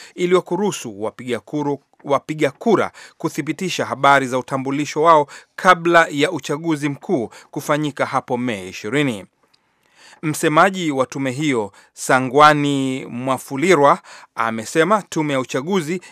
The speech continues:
inaandaa daftari sahihi ya wapiga kura ambayo itatumika katika uchaguzi mkuu ujao wa rais,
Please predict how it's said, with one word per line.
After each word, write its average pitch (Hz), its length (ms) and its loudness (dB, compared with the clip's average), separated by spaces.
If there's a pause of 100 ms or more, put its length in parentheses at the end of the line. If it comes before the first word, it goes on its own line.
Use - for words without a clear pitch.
inaandaa 123 520 0
daftari 131 480 -2
sahihi 190 560 -6 (200)
ya 123 100 -4
wapiga 113 340 -8
kura 156 340 -2
ambayo 131 440 0
itatumika 131 600 -8 (280)
katika 139 500 -6
uchaguzi 135 540 -4
mkuu 139 220 -8
ujao 135 420 2
wa 107 200 -8
rais, 175 540 -8